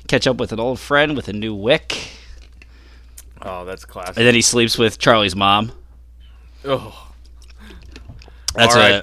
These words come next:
Speaker 1: that's a gr-,
Speaker 2: R I P
Speaker 1: that,
Speaker 2: Berta.
Speaker 1: that's a
Speaker 2: Do you
Speaker 1: great
Speaker 2: remember
Speaker 1: one.
Speaker 2: the actress's name?
Speaker 1: Uh, I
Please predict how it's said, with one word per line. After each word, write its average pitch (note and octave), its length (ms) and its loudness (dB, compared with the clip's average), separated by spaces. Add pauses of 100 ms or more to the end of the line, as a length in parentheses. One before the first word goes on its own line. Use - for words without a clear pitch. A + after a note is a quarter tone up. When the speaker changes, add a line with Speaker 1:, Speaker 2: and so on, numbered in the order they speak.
(140)
Speaker 1:
that's C3 240 4
a A#2+ 40 0
gr-, G2+ 60 -6
Speaker 2:
R - 20 -6
I A2 40 -6
P B2+ 60 -4
Speaker 1:
that, A2+ 100 -2
Speaker 2:
Berta. A#2 320 0 (880)
Speaker 1:
that's G#2+ 200 -4
a A#2 40 -2
Speaker 2:
Do - 20 0
you - 60 -6
Speaker 1:
great G#2 60 0
Speaker 2:
remember A#3 180 2
Speaker 1:
one. G3 100 2
Speaker 2:
the D#3+ 60 4
actress's D#3 460 -4
name? C3+ 260 -6 (1700)
Speaker 1:
Uh, C3 360 8 (1500)
I - 40 -12